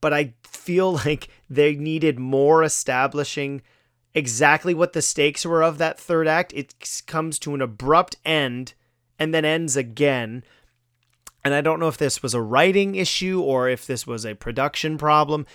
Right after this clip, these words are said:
given the fact that this did shoot in during the pandemic. I know that they sh-, the film began shooting in Boston in twenty twenty-one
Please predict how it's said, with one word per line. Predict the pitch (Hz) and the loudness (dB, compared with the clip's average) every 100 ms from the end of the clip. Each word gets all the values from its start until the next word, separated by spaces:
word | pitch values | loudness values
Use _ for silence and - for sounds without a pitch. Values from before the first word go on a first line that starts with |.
| _ | _
given | - 135 | -4 -2
the | 135 | -2
fact | 120 135 135 | 0 0 0
that | 139 123 | -2 -2
this | 131 127 | -4 -2
did | 135 131 | 0 0
shoot | - - 135 143 | -2 -2 -2 -2
in | 135 135 - | -6 -8 -10
during | 113 127 135 143 | -6 -4 -2 -2
the | 139 | -4
pandemic. | 139 123 110 110 135 185 - _ _ _ _ _ _ _ _ _ _ _ _ _ - | -4 -4 -4 -6 -4 -6 -8 _ _ _ _ _ _ _ _ _ _ _ _ _ -4
I | 123 | -2
know | 127 139 151 | 0 2 2
that | 143 139 - | 2 0 0
they | 131 | -2
sh-, | 120 - - 143 117 _ _ | -2 -6 -10 -14 -18 _ _
the | 135 | -12
film | - 143 139 | -4 -4 -2
began | 135 127 127 | -4 -4 -6
shooting | 120 - 131 131 123 | -6 -6 -6 -4 -6
in | 113 | -6
Boston | 120 123 127 - 139 131 135 - _ _ | -4 -2 -4 -4 -6 -6 -8 -14 _ _
in | - 123 123 113 | -10 -8 -8 -10
twenty | - 139 131 | -6 -4 -4
twenty-one | 127 113 110 143 143 147 | -8 -8 -4 -4 -4 -6